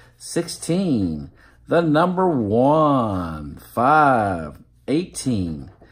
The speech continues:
twenty-one, the number eight, and seventeen. Boo, that appears to be a loser. All right,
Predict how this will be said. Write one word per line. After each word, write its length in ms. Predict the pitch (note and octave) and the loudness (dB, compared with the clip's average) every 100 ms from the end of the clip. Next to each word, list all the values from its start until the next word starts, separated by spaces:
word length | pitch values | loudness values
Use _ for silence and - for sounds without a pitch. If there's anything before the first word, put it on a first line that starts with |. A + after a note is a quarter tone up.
| - - - | -20 -20 -20
twenty-one, 1000 | - B2+ E3 D3 A#2+ C#3+ C3 E2+ C#2 - - _ _ _ | -4 -2 0 0 0 0 0 -4 -8 -16 -20 _ _ _
the 200 | A#2+ E3 | 2 2
number 580 | D3+ D#3+ F3 E3+ E3+ - | 4 2 2 0 -2 -2
eight, 600 | C3+ D3+ D#3+ E3 - - - _ _ - _ | 0 2 0 -6 -14 -18 -20 _ _ -20 _
and 520 | B2 C#3 D3+ D#3 D#3 | 0 2 4 2 0
seventeen. 1400 | - - - C3+ D3 D3+ C#3+ - C#3+ C#3+ C3+ A2+ G2 F#2 | -2 -6 0 2 2 0 -4 -10 -6 -2 -2 -4 -6 -8
Boo, 360 | B2 C#3 B2+ A2 | -4 -2 -2 -2
that 280 | A#2 C3 G#2 | -4 -4 -6
appears 540 | G2 - C3+ C#3+ C#3 | -12 -4 -2 -2 -4
to 100 | C3+ | -10
be 300 | B2 B2 C3 | -4 -4 -2
a 160 | C3 C3+ | -2 -2
loser. 760 | B2 C#3 F3 F#3+ D3 B2+ - - - - - - - - _ _ _ - - - | -2 0 2 2 4 4 2 -14 -20 -20 -20 -20 -20 -20 _ _ _ -20 -20 -10
All 300 | F2 G#2+ A#2+ | -2 2 4
right, 480 | C3 D#3+ E3+ D3 | 6 8 6 2